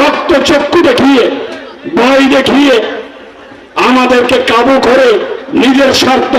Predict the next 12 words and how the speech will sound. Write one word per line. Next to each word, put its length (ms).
হাসিল 340
করবে, 280
এটা 340
কোনোদিন 540
বিএনপির 640
নেতা 300
কর্মীরা 460
এবং 140
এই 60
দেশের 360
দেশপ্রেমিক 640
জনগণ 420